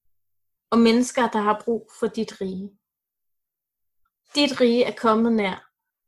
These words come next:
og vi ønsker at leve i det. Hjælp mig, når det ligegyldige hiver mig væk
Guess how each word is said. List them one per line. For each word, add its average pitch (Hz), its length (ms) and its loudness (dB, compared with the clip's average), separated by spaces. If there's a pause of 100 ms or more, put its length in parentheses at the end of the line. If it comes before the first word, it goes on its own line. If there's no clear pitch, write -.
og 208 120 2
vi 226 140 0
ønsker 208 380 0
at 208 100 0
leve 220 360 2
i 185 80 -4
det. 196 200 -14 (3250)
Hjælp 285 280 2
mig, 285 200 2
når 233 120 2
det 214 120 4
ligegyldige 233 760 -2
hiver 220 200 -4
mig 208 300 -4
væk 233 160 -2